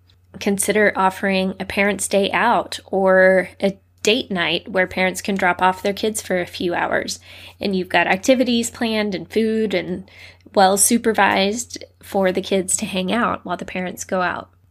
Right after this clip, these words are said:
I've also seen gift wrapping nights where there'll be a time frame and you can drop off your Christmas gifts and they will wrap those up for you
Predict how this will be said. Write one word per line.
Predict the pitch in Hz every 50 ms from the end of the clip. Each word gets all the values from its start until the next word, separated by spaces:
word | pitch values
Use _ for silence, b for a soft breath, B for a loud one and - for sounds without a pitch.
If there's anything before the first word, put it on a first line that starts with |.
| _ _ _ _ _ -
I've | 196 202
also | 185 180 196 - - 330
seen | - - - 226 214 208 208 202 - - 196
gift | 190 247 277 285 - -
wrapping | 277 233 233 233 214 190 180 180 175
nights | 175 - - - - - - - - - - -
where | - 202 190 175 180 - 175 170 - -
there'll | - - 214 202 196
be | 190 202 190 185 180 180 180
a | 170 - -
time | 190 - - 185 185 185
frame | 180 - 196 190 208 247 277 285 -
and | - 214 202
you | 190
can | 185 - 196 196
drop | 196 196 180 180 185
off | 180 180 - - -
your | - 185 180 170
Christmas | - - 185 185 - 196 196 190
gifts | - 233 233 262 175 - - - - - - _ -
and | 202 196 185 185 175 180 175 175 185 190 - 185 175 -
they | - 190 185
will | 170 170 185 180
wrap | 165 165 165 - -
those | 196 185 180
up | - 190 190 - -
for | - 233 240
you | 254 269 285 302